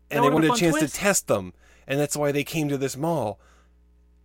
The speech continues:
Speaker 1: No, that doesn't exist. There's absolutely no reason why these things are so militarized,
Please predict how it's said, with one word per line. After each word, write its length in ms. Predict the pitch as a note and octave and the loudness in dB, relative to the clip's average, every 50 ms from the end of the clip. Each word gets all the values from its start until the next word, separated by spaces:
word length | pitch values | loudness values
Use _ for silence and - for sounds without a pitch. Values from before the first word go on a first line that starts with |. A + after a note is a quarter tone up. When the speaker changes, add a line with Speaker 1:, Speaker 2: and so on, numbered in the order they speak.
| _ E3+ | _ -6
Speaker 1:
No, 200 | F3 F3 F3 F3 | -2 0 2 4
that 100 | F#3 F#3 | 2 4
doesn't 220 | F3+ F3 D3 D3+ A#2+ | 2 2 0 0 -2
exist. 420 | A#2+ A2+ A2 A2+ A2+ A2+ - - | -4 -2 -2 0 0 0 -2 -2
There's 220 | - E3+ D#3+ D#3 - | -2 -2 -2 0 0
absolutely 580 | E3+ F3+ F#3 E3+ - - F3+ E3+ E3 D3+ D3 C#3+ | 0 0 0 0 -2 -2 0 0 0 0 0 0
no 120 | C#3+ C3+ | 0 0
reason 500 | C3 C#3 C#3+ C#3+ D3 C#3 B2+ B2+ B2 B2 | -2 -2 -2 -2 -2 -2 -4 -4 -6 -2
why 240 | B2 B2 A#2+ A#2+ A#2 | 0 0 2 2 0
these 240 | A2+ A#2+ A#2+ A#2 - | -2 -4 -6 -6 -6
things 280 | - B2 A#2+ B2 A#2+ B2 | -6 -4 -4 -4 -4 -6
are 80 | A2 | -6
so 280 | G#2+ - - D3 C3+ C3+ | -6 -4 -2 0 0 0
militarized, 800 | C3+ C3 B2 A#2+ A2+ - A#2 A2 G#2+ G2 G2 G2 G2+ G#2 - | 0 -2 -2 -2 -4 -4 -4 -4 -4 -2 -4 -4 -6 -8 -10